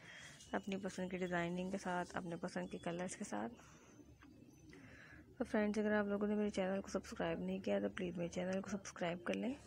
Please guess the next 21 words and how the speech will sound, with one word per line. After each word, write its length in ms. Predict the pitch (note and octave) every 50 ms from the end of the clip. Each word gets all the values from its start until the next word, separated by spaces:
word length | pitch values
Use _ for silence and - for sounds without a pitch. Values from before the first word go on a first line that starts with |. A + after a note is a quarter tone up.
| - - - -
साथ 220 | G#3 G3+ E3+ -
में 120 | F#3+ F#3+ F#3
दिए 180 | F#3 F#3 F#3+
गए 140 | F#3+ G3 F#3+
बेल 220 | F3 F#3 F3+ F#3
के 120 | G3 - G3+
आइकन 260 | F#3+ F#3+ F#3+ F#3+ F#3+
को 100 | G3 F#3
भी 80 | F#3 F3 -
प्रेस 240 | - E3+ E3+ E3 E3+
कर 140 | - - E3
लें, 200 | E3+ F3 F3 F#3 - - - - - - - - - - - -
ताकि 240 | - F#3 F#3 - F#3+
फ्रेंड्स 400 | F#3+ - F#3 F3 E3+ F3 - -
आपको 300 | F3 E3+ F3 - - G3
आगे 220 | F#3 F3+ F3 F#3
आने 120 | F3+ F3 F3+
वाली 180 | F3+ F3 F3+ F3+
वीडियो 300 | F3+ F3+ F#3 F#3 F#3+ F#3+
का 100 | G3+ G3
नोटिफिकेशन 720 | F#3+ F#3 F3+ - F3 F3+ - - E3+ E3+ E3+ - F#3 F#3